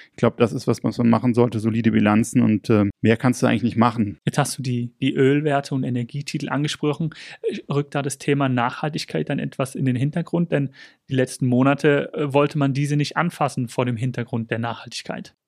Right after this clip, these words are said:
Speaker 1: Ja, die Frage ist ja, jetzt sind Rüstungskonzerne nachhaltig, Atomenergie ist wieder nachhaltig, Gas ist nachhaltig, auf einmal ist alles wieder nachhaltig. Ich kann da gar nicht mehr nachhalten. Also ich glaube, man muss der ganzen Thematik, also das Wunschdenken ist immer schön und gut.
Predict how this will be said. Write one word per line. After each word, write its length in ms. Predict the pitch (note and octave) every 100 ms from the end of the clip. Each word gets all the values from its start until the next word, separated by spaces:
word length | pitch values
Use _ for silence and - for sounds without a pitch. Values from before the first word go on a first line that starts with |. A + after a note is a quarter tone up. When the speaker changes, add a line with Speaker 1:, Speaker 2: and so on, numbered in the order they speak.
| A3
Speaker 1:
Ja, 80 | A#2+
die 120 | A2+
Frage 340 | - A2 B2
ist 140 | B2+ C3
ja, 160 | A#2+
jetzt 260 | A2+ A#2+ A2
sind 160 | B2+
Rüstungskonzerne 800 | C3 C3+ D3 B2 - A#2+ B2+ A#2+
nachhaltig, 600 | A#2 A#2+ B2+ C3 B2+ C#3+
Atomenergie 600 | A#2+ C3 C3 B2 A#2+ A#2+
ist 160 | B2+ -
wieder 160 | B2
nachhaltig, 540 | A#2+ A#2+ B2+ B2+ - -
Gas 280 | A2+ C3 B2+
ist 120 | B2
nachhaltig, 500 | B2 B2 B2+ A#2+ A#2
auf 100 | -
einmal 220 | B2 A2+
ist 160 | - -
alles 240 | B2+ A#2+
wieder 160 | A#2 A2+
nachhaltig. 560 | B2+ E3 A#2 A2+ B2+ - - -
Ich 60 | -
kann 120 | A#2+
da 80 | A2+
gar 100 | A#2
nicht 60 | G#2+
mehr 80 |
nachhalten. 680 | G#2+ C3 C3 A2+ A2 - E3 - - - _ -
Also 320 | C#3+ D3 -
ich 140 | - -
glaube, 220 | C#3 D3
man 120 | C#3
muss 160 | D3 D3+
der 140 | C3+
ganzen 340 | C3 C#3+ - C3
Thematik, 520 | C3+ B2 B2+ C#3 -
also 180 | B2+ C3+
das 180 | - - _
Wunschdenken 560 | C3+ D#3+ F#3 - D3 C#3
ist 100 | D3
immer 160 | C#3
schön 220 | - C#3
und 80 | B2
gut. 340 | C#3+ D#3+ G3